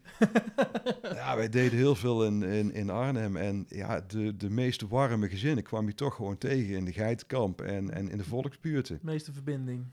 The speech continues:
Speaker 2: De meeste verbinding, weet je. Dan kennen de mensen elkaar nog. Daar heb je echt wel, eh, ja, sociale cohesie, zoals ze dat noemen, hè.
Speaker 1: Ja.
Speaker 2: Dus ik dacht ook bij mezelf, "Ja, nee, de geld verdienen, daar moet ik ook ver vanaf blijven. Want dat geeft alleen maar, eh, ja, dan krijg je alleen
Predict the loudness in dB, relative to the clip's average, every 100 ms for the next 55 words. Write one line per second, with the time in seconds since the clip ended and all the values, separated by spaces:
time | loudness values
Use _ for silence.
0 | _ -8 0 2 2 -2 -6 0 2 4
1 | 4 4 2 -2 -4 0 2 2 2 2
2 | 0 -4 -6 -2 0 0 2 0 -2 -4
3 | -4 -4 -4 -4 -2 0 2 2 0 -2
4 | _ _ _ _ _ -14 -10 -6 -4 -2
5 | 0 2 2 2 0 2 2 0 -2 -2
6 | -2 -2 -4 -2 0 0 0 -4 -6 -10
7 | -10 -10 -12 -20 -20 -20 _ 0 0 4
8 | 6 6 4 4 4 4 2 2 0 -2
9 | -8 -8 -8 -10 -4 -2 -2 -6 -4 -2
10 | 0 -2 -2 -2 0 0 0 0 0 0
11 | 0 0 -2 -2 -2 0 0 0 2 0
12 | 0 0 2 2 0 -6 -20 -20 -12 -4
13 | -4 -4 -2 -2 0 0